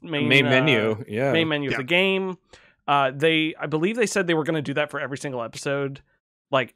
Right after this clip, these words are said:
Speaker 2: originally when they were planning it out. Like, wouldn't it be cool to do this? Uh, and they scrapped it 'cause I don't, it
Speaker 3: They're not smart
Speaker 2: wouldn't,
Speaker 3: enough.
Speaker 2: yeah,
Speaker 3: Yeah.
Speaker 2: they're smart enough to scrap that,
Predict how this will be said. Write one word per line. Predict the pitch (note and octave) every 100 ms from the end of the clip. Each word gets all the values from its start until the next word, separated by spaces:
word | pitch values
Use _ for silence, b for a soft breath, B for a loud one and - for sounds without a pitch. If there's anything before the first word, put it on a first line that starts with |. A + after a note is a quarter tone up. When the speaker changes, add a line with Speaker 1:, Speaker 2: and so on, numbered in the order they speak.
| F#3
Speaker 2:
originally | D3+ D#3 C#3+ C#3 D3+ D#3 D3+
when | C3+ B2+
they | B2+
were | B2+
planning | A2 - D#3 C3 B2
it | B2
out. | C3+
Like, | C3 C3
wouldn't | E3 D#3
it | D3 -
be | -
cool | - C3 C3
to | C3 C#3
do | C#3+
this? | C#3 D3+ - - b b b
Uh, | C#3 B2+ B2
and | B2+ B2
they | A#2
scrapped | - B2+ A#2 -
it | A#2+
'cause | A#2+ A#2 - _ _ _ _ -
I | B2
don't, | A#2+ -
it | B2+
Speaker 3:
They're | B2
not | G#2 -
smart | A#2 G#2+
Speaker 2:
wouldn't, | D#3+ C#3+
Speaker 3:
enough. | - -
Speaker 2:
yeah, | D#3+ - A2+
Speaker 3:
Yeah. | A2
Speaker 2:
they're |
smart | D#3+ E3 B2
enough | B2+ B2+ - -
to | -
scrap | D#3+ C#3 B2+
that, | C#3